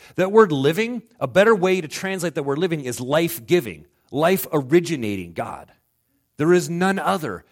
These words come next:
that literally originates life itself. The trees, the people, everything.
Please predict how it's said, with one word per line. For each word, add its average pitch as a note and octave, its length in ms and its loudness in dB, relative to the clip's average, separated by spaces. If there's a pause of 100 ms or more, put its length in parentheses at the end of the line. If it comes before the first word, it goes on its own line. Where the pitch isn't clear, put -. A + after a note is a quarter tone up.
(160)
that D3 140 0
literally G#3+ 600 2
originates D3 920 -4 (140)
life D#3+ 260 -4
itself. - 680 -12 (840)
The D3 80 -6
trees, F3 480 -4
the C#3+ 100 -8
people, C#3 480 -8
everything. D#3 540 -8